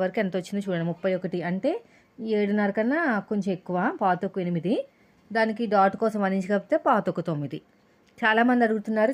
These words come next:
"చెస్ట్ లూజ్ మీరు నడుము దగ్గర ఎందుకు మార్కింగ్ వేస్తున్నారని?" నేను బాక్స్ రెడీ చేయడానికే అలాగ మార్కింగ్ వేసుకుంటాను తప్ప, నడుము లూజ్ ఇప్పుడు మార్కింగ్ వేసుకుంటాను. వాళ్ళు సగం సగం చూస్తారండి వీడియోస్. మన వాళ్ళలో కొంతమంది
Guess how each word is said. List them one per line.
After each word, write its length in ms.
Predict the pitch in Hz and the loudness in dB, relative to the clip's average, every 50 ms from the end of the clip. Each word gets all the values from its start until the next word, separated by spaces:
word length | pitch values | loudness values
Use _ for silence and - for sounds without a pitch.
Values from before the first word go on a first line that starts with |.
| - | 2
"చెస్ట్ 200 | 233 202 202 - 233 | 0 0 0 0 -4
లూజ్ 160 | 226 208 233 269 254 226 208 | -2 0 0 0 2 2 2
మీరు 120 | 202 190 185 180 | 2 2 2 2
నడుము 200 | 180 180 190 190 | 2 2 2 0
దగ్గర 160 | 202 185 196 196 185 | 0 0 2 0 0
ఎందుకు 180 | 180 185 190 196 180 | 0 0 0 0 0
మార్కింగ్ 320 | 165 165 - - 180 175 | 0 -2 -2 -2 -2 0
వేస్తున్నారని?" 520 | 175 165 - - 170 160 156 160 156 170 240 311 269 | 0 -2 -2 -4 -4 -2 -2 -2 -2 0 0 0 0
నేను 140 | 233 214 196 180 175 | 0 0 2 4 4
బాక్స్ 260 | 170 185 185 - 233 214 | 4 4 4 2 0 0
రెడీ 140 | 190 180 190 190 | 0 0 0 0
చేయడానికే 480 | 202 190 180 202 190 190 185 - 240 262 277 254 226 196 170 - - - - - _ - 180 | -2 0 0 0 0 0 0 0 2 2 2 2 0 0 -2 -4 -10 -20 -20 -20 _ -4 0
అలాగ 200 | 185 185 185 190 190 185 175 | 2 2 2 2 2 2 2
మార్కింగ్ 320 | 170 165 170 208 190 185 | 2 2 0 -2 0 0
వేసుకుంటాను 420 | 180 175 - - 185 165 175 175 170 170 | 0 0 -2 -8 -4 -4 -4 -2 -2 -4
తప్ప, 240 | 165 - - 247 311 311 226 | -4 0 2 2 4 4 4
నడుము 260 | 190 180 185 196 196 | 2 4 4 4 4
లూజ్ 140 | 202 214 208 220 | 4 2 2 -2
ఇప్పుడు 180 | - - 196 185 180 175 | -2 -2 -2 0 2 2
మార్కింగ్ 320 | 170 165 - 208 190 180 | 0 0 0 -2 -2 -2
వేసుకుంటాను. 440 | 165 165 - - 160 151 151 143 147 175 | -2 -2 -4 -10 -8 -6 -6 -6 -2 -2
వాళ్ళు 160 | 190 190 190 - | -2 -2 2 2
సగం 220 | 196 185 196 214 202 226 | 2 2 2 2 2 2
సగం 160 | 220 226 220 208 | 2 2 2 0
చూస్తారండి 480 | 202 196 - 208 190 185 175 175 175 165 | 0 0 0 0 2 2 2 0 0 0
వీడియోస్. 340 | 165 165 175 170 165 - 220 247 320 370 - _ - - - - _ _ - | 0 0 0 -2 -2 -2 -4 -4 -4 -4 -10 _ -20 -20 -20 -20 _ _ -6
మన 100 | 180 180 180 180 | -2 -2 0 2
వాళ్ళలో 320 | 180 180 185 185 190 190 190 185 185 | 2 2 2 2 0 0 0 0 0
కొంతమంది 540 | 175 165 160 170 170 165 170 170 175 226 | -2 0 -2 -4 -4 -4 -4 0 0 0